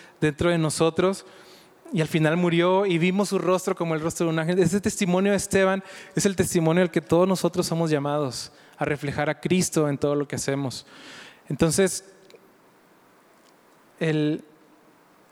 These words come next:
el actuar de alguien que es guiado por el Espíritu Santo, en primer lugar, es alguien que está lleno de gracia y poder. En segundo lugar, lleno de la palabra de Dios.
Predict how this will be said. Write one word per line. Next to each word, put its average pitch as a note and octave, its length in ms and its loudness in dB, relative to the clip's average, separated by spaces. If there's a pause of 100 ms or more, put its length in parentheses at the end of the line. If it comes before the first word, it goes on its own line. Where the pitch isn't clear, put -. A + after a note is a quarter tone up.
(220)
el D3+ 160 0
actuar F3 380 2
de A3 120 6
alguien G3 640 0
que D#3 200 0
es D#3 120 -2
guiado D#3+ 420 2
por E3 140 2
el C#3 80 -2
Espíritu D#3 400 -4
Santo, D#3+ 420 -2 (1300)
en D3 80 -2
primer D3+ 280 2
lugar, E3+ 280 4
es D#3+ 120 -2
alguien D#3+ 220 -2
que - 80 -8
está D3 220 -4
lleno D#3+ 260 0
de E3 100 0
gracia D#3 280 -2
y D3+ 40 -10
poder. C#3+ 540 -4
En C#3 140 -10
segundo D#3 340 -2
lugar, D3+ 540 -2
lleno E3 260 0
de F3 80 0
la D3+ 140 -2
palabra D3 340 -2
de C#3 120 0
Dios. D3+ 360 -2